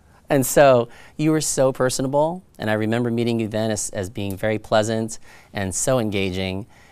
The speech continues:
and I really felt that genuine, um,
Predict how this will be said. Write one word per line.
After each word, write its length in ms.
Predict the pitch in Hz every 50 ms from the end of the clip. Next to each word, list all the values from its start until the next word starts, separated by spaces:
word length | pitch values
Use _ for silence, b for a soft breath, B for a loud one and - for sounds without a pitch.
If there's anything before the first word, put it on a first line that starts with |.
| b -
and 380 | - 110 113 110 104 101 98 98
I 80 | - 107
really 300 | 107 104 113 113 113 113
felt 340 | - - - 117 110 - -
that 200 | 104 101 95 101
genuine, 720 | 95 95 104 101 104 104 104 107 104 101 98 98 98 98 b b b b b b b
um, 520 | - - 104 98 90 85 80 78 80 92